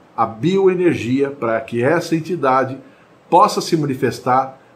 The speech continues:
possa atuar e possa, inclusive, é, fazer coisas, de repente, pra ajudar as pessoas. Bom, mas nós estamos falando de um mundo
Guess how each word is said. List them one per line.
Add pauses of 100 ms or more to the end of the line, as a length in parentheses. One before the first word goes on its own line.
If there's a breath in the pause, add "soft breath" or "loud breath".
(220 soft breath)
possa
atuar
e
possa,
inclusive, (460 loud breath)
é, (380)
fazer
coisas,
de
repente,
pra
ajudar
as
pessoas. (960 soft breath)
Bom,
mas
nós
estamos
falando
de
um
mundo